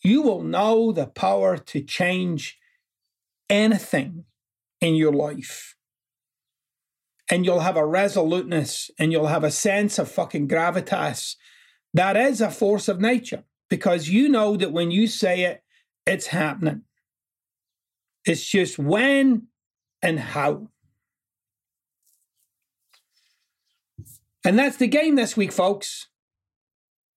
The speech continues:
Unravel, unravel that fucking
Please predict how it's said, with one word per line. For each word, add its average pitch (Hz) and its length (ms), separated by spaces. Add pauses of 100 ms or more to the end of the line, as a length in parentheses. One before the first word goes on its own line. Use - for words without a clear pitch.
(640)
Unravel, 214 1000 (720)
unravel 233 800
that 175 320 (420)
fucking 220 580